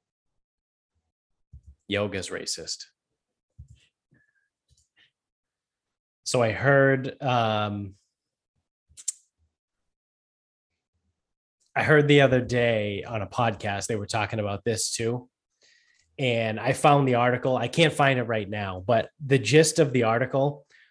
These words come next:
was, it was being, the, the article was written by <clears throat> a white woman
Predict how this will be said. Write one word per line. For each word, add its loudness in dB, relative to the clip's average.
was, 0
it 4
was 4
being, 2
the, -2
the 2
article 2
was -2
written -4
by -2
<clears throat> 2
a 2
white 2
woman -2